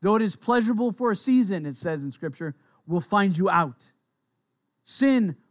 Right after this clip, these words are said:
brings forth death, James one says. The ultimate end of all sin is death. Eternal death. Eternal punishment in the,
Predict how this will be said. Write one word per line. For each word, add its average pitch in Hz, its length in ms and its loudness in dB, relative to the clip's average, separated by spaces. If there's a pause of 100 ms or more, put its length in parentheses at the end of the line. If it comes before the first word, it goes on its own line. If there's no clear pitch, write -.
brings 202 300 -2
forth 196 300 -2 (160)
death, 190 500 0 (380)
James 160 460 -2
one 151 300 -4
says. 110 560 -12 (640)
The 180 200 -4
ultimate 247 580 0 (220)
end 185 320 0
of 156 180 -4
all 170 300 -2
sin 151 460 -8
is 135 220 -4
death. 117 460 -8 (1500)
Eternal 226 460 0
death. 139 280 -10 (1000)
Eternal 233 360 0
punishment 202 560 -4
in 165 140 -2
the, 156 180 0